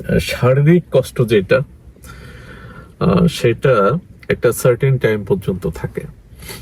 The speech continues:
এরপরে সেটা আসলে মনে থাকে না। আমাকে এমনভাবে পেটানো হয়েছিল যে আমার এই হাত পা গুলা, আলকাতরা যেমন কালো হয়, আহ, মানে ওই ধরনের কালো হয়ে গিয়েছিল,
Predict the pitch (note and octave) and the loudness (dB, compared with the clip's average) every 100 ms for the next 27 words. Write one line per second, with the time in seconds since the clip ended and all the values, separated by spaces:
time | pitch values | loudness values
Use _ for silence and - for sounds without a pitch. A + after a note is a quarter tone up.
0 | - - - A2+ - A#2 A2+ G#2 - - | -20 -4 0 0 2 4 4 4 0 -4
1 | - - - - - - - - - C#3 | -18 -20 -20 -20 -20 -20 -10 -4 0 0
2 | B2 B2+ A2+ G2+ A2 G2+ F#2+ F2 D#2 - | 0 0 0 2 2 2 0 -2 -4 0
3 | C3+ C#3 C#3+ C#3+ - - - - - - | 2 2 2 0 -2 -12 -20 -20 -20 -6
4 | G#2 A#2 C3+ D3+ D3+ D3 - A#2+ A2 A#2+ | -2 2 4 6 6 6 4 2 2 0
5 | B2 A2+ A#2 A2+ G#2+ G2+ - G#2+ G2+ G2 | 0 0 0 0 0 0 -2 -2 -2 -2
6 | - _ _ - - - - G#2+ A2+ A2 | -6 _ _ -20 -20 -20 -12 -2 0 0
7 | F2+ - A#2+ A2 - G#2 G2+ F#2+ - - | -2 0 0 0 0 0 0 -4 -8 -16
8 | - - - - A2 A2+ - _ C3 A#2+ | -20 -20 -20 -6 -4 -4 -6 _ 0 0
9 | G#2+ A2 A2 - A2+ B2+ C3 - C3+ B2 | 2 0 0 0 2 2 0 -2 -2 0
10 | B2 B2 A2+ A#2+ A2+ G#2+ - C3 F3 - | 0 -2 -2 0 2 0 0 -2 -2 -8
11 | - - - - - - - - - - | -20 -20 -20 -20 -20 -16 -6 -4 -4 -2
12 | A#2+ - - A#2+ A#2+ A2+ A2+ - A#2 A#2 | 0 2 2 0 0 0 0 0 0 2
13 | G#2+ G#2+ E2+ - - - G#2+ G2 C#3+ - | 2 2 0 -4 -10 -12 -6 -2 -2 -4
14 | D#3 | -6